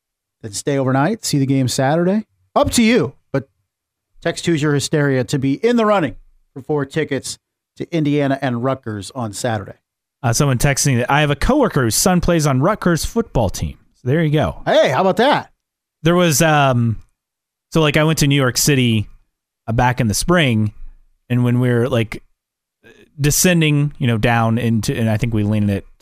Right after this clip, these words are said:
Speaker 2: at, uh, LaGuardia. That's the one by Citi Field, I believe.
Speaker 1: Yeah.
Speaker 2: And, uh, but as we were descending, like, I was looking over, and I could tell, like, okay, it's New Jersey.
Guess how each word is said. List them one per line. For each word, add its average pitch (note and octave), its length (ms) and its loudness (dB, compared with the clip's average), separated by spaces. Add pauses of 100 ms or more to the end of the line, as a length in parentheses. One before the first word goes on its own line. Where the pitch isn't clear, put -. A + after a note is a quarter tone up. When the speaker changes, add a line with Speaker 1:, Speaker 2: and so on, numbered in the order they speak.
Speaker 2:
at, - 20 -10
uh, E2+ 580 -2 (680)
LaGuardia. A2+ 560 0
That's A#2+ 200 -2
the C3 60 2
one A2 400 0
by G2+ 540 0 (760)
Citi B2 260 0
Field, F2 300 -4 (340)
I A2+ 80 -2
believe. G2 380 -2 (380)
Speaker 1:
Yeah. D3 100 2 (240)
Speaker 2:
And, B2+ 300 0 (760)
uh, C#3 200 2
but C#3 200 0
as C#3+ 180 0
we C#3 80 2
were C3 60 2
descending, F#3+ 380 2
like, B2+ 180 0
I B2+ 40 2
was G#2+ 180 -2
looking A#2 220 0
over, C#3+ 260 2
and G#2+ 180 0
I A2+ 140 0
could G#2+ 140 -2
tell, A#2 380 0
like, G#2+ 340 -2
okay, A#2 260 0
it's - 180 -2
New A#2 120 2
Jersey. C3 520 2